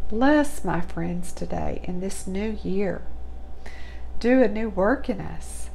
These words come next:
a new beginning. Thank you, God, that you are so faithful. You are the best Father God ever.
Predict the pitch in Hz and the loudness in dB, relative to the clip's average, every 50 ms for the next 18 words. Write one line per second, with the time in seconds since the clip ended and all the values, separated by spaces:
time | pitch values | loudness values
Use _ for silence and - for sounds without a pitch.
0 | - - - - - - 233 233 240 240 254 262 - 262 254 - - 226 226 226 | -4 -4 -4 -4 0 0 2 2 4 2 2 2 2 -2 -4 -2 -4 -4 -4 -4
1 | 208 175 175 175 - - - - - - - - - - - - - - - - | -4 -4 -6 -6 -4 -4 -4 -4 -4 -4 -2 -4 -4 -4 -4 -6 -6 -6 -8 -6
2 | - - - - - - - - - - - - - 226 226 226 226 - - 196 | -8 -8 -8 -6 -6 -4 -4 -2 -2 -2 -2 2 2 2 2 4 4 4 4 4
3 | 180 - 196 175 170 165 165 165 - - - 175 175 - - - 196 185 170 170 | 0 0 0 0 0 0 -2 -2 -2 -2 -4 -4 -2 0 2 2 2 2 0 -2
4 | 170 - - - - 214 214 214 226 226 - 190 175 175 175 175 - - - - | -2 -4 -6 -2 2 4 4 4 4 2 -2 -2 -2 -2 -2 -2 -2 -2 -2 -2
5 | - - - - - - - - - - - - - - - - - - - - | -4 -4 -6 -8 -8 -8 -6 -8 -8 -8 -8 -8 -6 -4 -4 -4 -2 -4 -2 -2
6 | - - - - - - 233 247 226 214 208 - 202 185 - - 220 214 214 226 | -2 -4 -4 -4 -2 -2 2 4 4 4 4 4 2 2 2 2 2 4 4 4
7 | 220 - - - - - - - - - - 208 190 185 190 185 180 - - - | 2 -2 -4 -4 -4 -4 -4 -4 -2 0 4 6 6 6 6 4 0 0 0 0
8 | - - - - - - - - - - - - - - 170 175 170 - - 135 | 0 0 0 0 -2 -2 -4 -4 -4 -4 -4 -6 -8 -4 -2 -2 -2 -2 -2 -4
9 | 143 - | -4 -2